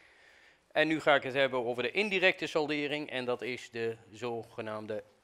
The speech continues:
en inmiddels beruchte postcode roos. Ik laat u, eh, eventjes zien hoe de variabele kosten in een, eh,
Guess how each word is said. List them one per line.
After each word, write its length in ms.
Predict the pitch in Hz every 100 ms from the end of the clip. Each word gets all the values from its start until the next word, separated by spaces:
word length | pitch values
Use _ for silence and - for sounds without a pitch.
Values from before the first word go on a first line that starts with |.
| _ -
en 120 | 120
inmiddels 460 | 120 143 156 135
beruchte 600 | 120 131 143 175 - 147 - - _
postcode 520 | 262 214 - 170 143
roos. 600 | 131 127 117 104 - - - _ _ _ _ _ _ _ _ _ _ _ _ _ _ _ _ _ _ _ _ _ _ _ _ _ -
Ik 120 | 175
laat 260 | 202 190
u, 240 | 190 180 175
eh, 380 | 175 170 170 160
eventjes 460 | 175 175 165 156
zien 300 | - 160 143 _
hoe 440 | - 139 175 151 - _ _ _ _ -
de 100 | 131
variabele 560 | 180 156 147 147 127
kosten 460 | - 185 - 156 127
in 160 | 151
een, 240 | 139 131 127
eh, 420 | 127 123 120 117